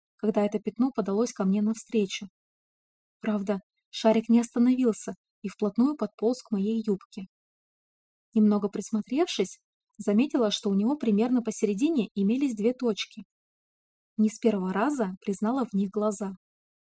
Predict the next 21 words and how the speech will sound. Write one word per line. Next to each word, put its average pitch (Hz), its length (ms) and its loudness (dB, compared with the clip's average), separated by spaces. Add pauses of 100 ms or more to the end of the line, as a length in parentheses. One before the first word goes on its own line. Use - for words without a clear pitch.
(280)
Это 202 160 -6
какое-то 208 400 0
животное? 214 600 -4 (1120)
Решив, 220 340 0
что - 200 -6
в 196 60 -10
замок 202 320 0 (100)
не 214 80 4
пустят 208 360 -2
ничего 190 400 -4
опасного, 196 560 -4 (320)
повторила 302 440 0
попытку - 480 -4
его 202 160 0
потрогать. 220 640 -6 (720)
Создание 254 560 -2
было 190 200 -2
очень 233 380 -4
тёплым 226 520 -4
и 214 100 -4
пушистым. 202 760 -6